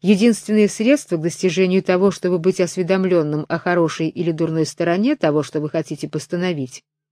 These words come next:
это велеть распространить слух о том на рынке и велеть точно известить вас о том, что говорят. Но кто скажет вам, какие выйдут отсюда последствия в будущем?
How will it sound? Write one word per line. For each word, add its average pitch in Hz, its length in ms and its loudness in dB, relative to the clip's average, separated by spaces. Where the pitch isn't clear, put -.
это 220 200 2
велеть 226 400 2
распространить 202 720 2
слух 220 340 -2
о 185 140 0
том 208 400 2
на 202 180 2
рынке 143 440 -4
и 190 120 4
велеть 190 300 4
точно 254 460 4
известить 196 680 0
вас 175 240 0
о 156 120 0
том, 269 200 2
что 208 220 0
говорят. 170 500 0
Но - 120 -10
кто 135 200 -8
скажет 220 520 0
вам, 143 260 -6
какие 190 400 2
выйдут 175 480 0
отсюда 156 400 -4
последствия 143 920 -4
в 131 120 -6
будущем? 180 720 -6